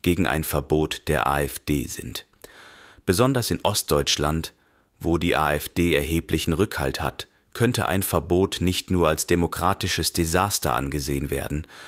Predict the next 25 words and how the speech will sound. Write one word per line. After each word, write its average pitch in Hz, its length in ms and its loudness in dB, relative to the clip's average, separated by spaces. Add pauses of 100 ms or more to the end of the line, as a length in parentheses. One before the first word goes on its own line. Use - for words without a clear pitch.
(340)
sondern 107 440 0
auch 90 460 0 (300)
zu 95 180 6
erheblichen 85 720 2
politischen 78 840 0 (340)
Unruhen 76 580 2
führen. 60 640 -4 (720)
Die 90 100 -2
tiefe 123 360 0
Spaltung 87 560 2
zwischen 85 340 0
Ost- 90 300 0
und 67 140 -4
Westdeutschland, 69 880 0 (540)
die 78 100 0
durch 90 260 4
die 85 180 0
Debatte 82 540 2
um 82 100 2
das 76 180 0
A-F-D-Verbot 73 920 0
ans 76 220 -2
Licht 78 240 -2
gekommen 73 420 0
ist, - 200 -4